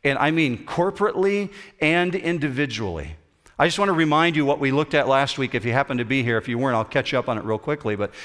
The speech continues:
w-, we looked at the activity of the Holy Spirit and how you can identify the activity of the Holy Spirit in your life. Well, the Holy Spirit was moving in such power through Ephesus,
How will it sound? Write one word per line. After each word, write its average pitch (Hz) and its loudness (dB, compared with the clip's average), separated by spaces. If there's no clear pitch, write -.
w-, - -6
we 151 2
looked 156 0
at 139 -4
the 147 -2
activity 180 -2
of 107 -4
the 113 -4
Holy 135 -2
Spirit - -6
and 131 -2
how 160 4
you 156 2
can 151 0
identify 143 0
the 117 2
activity 147 0
of 120 0
the 123 0
Holy 143 2
Spirit 170 0
in 135 0
your 127 2
life. 143 -4
Well, 160 4
the 156 4
Holy 196 6
Spirit 233 2
was 147 2
moving 196 4
in 147 0
such - 0
power 208 4
through 180 0
Ephesus, 180 2